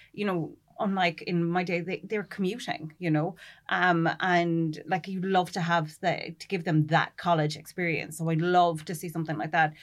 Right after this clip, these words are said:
But we also have to respond to challenges like generative A I and,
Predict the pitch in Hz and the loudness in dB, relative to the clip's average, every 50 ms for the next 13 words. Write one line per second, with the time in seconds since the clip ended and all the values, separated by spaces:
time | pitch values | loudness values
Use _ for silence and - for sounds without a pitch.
0 | - - _ - - 233 247 254 269 262 262 254 247 208 - - 196 180 175 156 | -20 -20 _ -8 -2 2 4 4 4 4 0 -2 -4 -4 -4 -6 -6 -6 -4 -2
1 | - 160 160 156 160 165 170 160 - 170 147 147 165 170 175 170 170 156 156 156 | 0 2 2 2 0 -2 -4 -4 -2 0 0 0 0 -2 -2 -2 -2 -2 -4 -2
2 | 156 165 156 156 156 156 - - - - _ - 190 175 170 170 160 170 165 156 | -2 0 0 0 0 -2 -8 -18 -20 -18 _ -2 0 2 2 2 2 0 2 2
3 | 156 156 156 156 160 170 170 170 170 170 170 170 170 165 165 160 156 151 147 151 | 2 2 2 2 2 2 2 2 2 2 0 0 0 0 0 2 0 0 0 -2